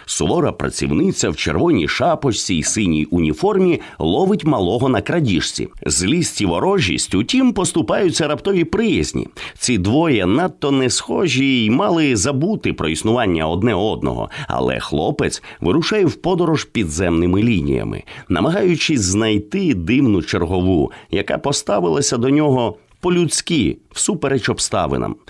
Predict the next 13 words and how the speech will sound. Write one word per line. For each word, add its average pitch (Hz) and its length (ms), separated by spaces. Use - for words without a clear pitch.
Фільм 175 520
стилізовано 151 720
під 143 280
документальну 101 760
зйомку, 78 560
і 76 140
в 80 40
ньому 180 260
є 160 120
відчуття 135 600
беззупинного 151 960
міського 143 500
руху, 76 460